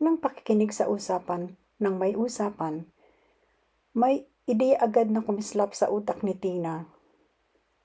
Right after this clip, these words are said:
Gusto pa sana niyang makinig pero dumating ang tatay niya. Ipinarada niyo ng tricycle sa harap ng gate. Papasok yun sa loob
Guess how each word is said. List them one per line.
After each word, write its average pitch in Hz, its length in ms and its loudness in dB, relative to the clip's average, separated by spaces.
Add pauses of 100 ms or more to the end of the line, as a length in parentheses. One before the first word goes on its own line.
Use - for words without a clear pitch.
(340)
Gusto 214 240 0
pa - 80 -6
sana 190 320 0
niyang 180 240 0
makinig 214 480 -2
pero 190 400 2 (160)
dumating 226 480 0
ang 220 80 2
tatay 185 400 2
niya. 180 400 0 (1200)
Ipinarada 220 560 4
niyo 254 240 2
ng 208 160 2
tricycle 190 640 2
sa 175 160 -2
harap - 240 -4
ng 165 160 -4
gate. 202 320 0 (800)
Papasok 165 640 0
yun 214 160 4
sa 226 80 4
loob 226 160 4